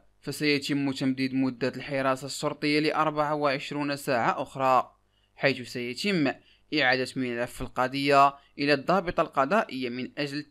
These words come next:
تعميق البحث وللوقوف على جميع تفاصيل الجريمة.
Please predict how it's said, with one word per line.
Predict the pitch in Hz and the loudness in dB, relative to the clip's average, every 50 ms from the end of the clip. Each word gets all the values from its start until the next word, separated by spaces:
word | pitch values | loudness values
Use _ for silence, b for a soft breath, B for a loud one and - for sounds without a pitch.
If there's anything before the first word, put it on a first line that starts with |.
| _ | _
تعميق | - 147 123 139 147 151 147 - 143 | -4 -2 -2 0 0 0 -2 -2 -4
البحث | 147 139 143 160 160 - - - 160 147 147 b b b b | -6 -2 -2 -2 -2 -2 -2 0 0 -2 -2 b b b b
وللوقوف | - 139 151 165 165 156 160 165 160 - - 220 214 - | 0 2 2 4 2 2 0 0 -2 0 0 -2 0 2
على | 151 156 170 175 170 | 2 2 4 2 0
جميع | 151 165 170 175 170 151 | 2 0 0 0 0 -2
تفاصيل | 147 - 160 147 151 151 139 - - 135 131 | -2 -2 -2 -2 -2 -4 -8 -6 -6 -8 -8
الجريمة. | 131 131 151 214 240 190 143 127 127 123 127 131 127 123 123 | -6 -4 -2 -2 -2 -2 -2 -4 -2 0 2 4 4 4 2